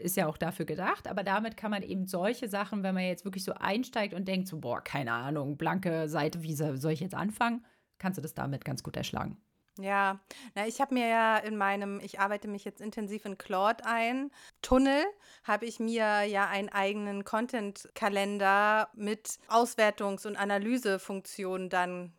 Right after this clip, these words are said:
Speaker 2: zusammen gepromptet. Der hat auch seine Limitierung, aber das fand ich auch schon krass, was da ging. Also so, weißt du, dass du das aus deinen eigenen Vorstellungen, was du eigentlich immer vermisst hast bei den ganzen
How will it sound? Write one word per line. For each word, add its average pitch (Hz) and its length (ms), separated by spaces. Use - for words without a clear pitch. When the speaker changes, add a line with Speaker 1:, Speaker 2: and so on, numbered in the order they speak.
Speaker 2:
zusammen 180 760
gepromptet. 214 960
Der 220 200
hat - 420
auch 269 300
seine 269 300
Limitierung, 254 760
aber 226 220
das 247 180
fand 285 220
ich - 160
auch 262 160
schon 165 260
krass, - 400
was 156 200
da 165 160
ging. 156 460
Also 180 320
so, 202 340
weißt 220 260
du, 277 40
dass 226 140
du 233 80
das 220 140
aus 208 200
deinen 208 320
eigenen 247 540
Vorstellungen, 240 760
was 226 220
du 269 160
eigentlich 240 400
immer 233 180
vermisst 226 480
hast 277 240
bei 247 100
den 247 200
ganzen 240 580